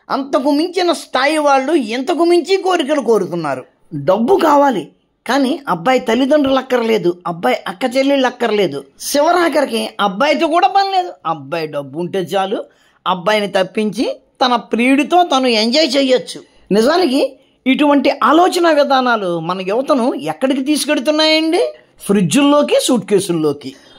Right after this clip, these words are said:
నువ్వు వాడెవడి జీవితాన్నో రంగుల చిత్రంగా మారుస్తాను అని ప్రామిస్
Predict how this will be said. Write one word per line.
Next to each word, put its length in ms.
నువ్వు 260
వాడెవడి 520
జీవితాన్నో 640
రంగుల 440
చిత్రంగా 460
మారుస్తాను 640
అని 140
ప్రామిస్ 400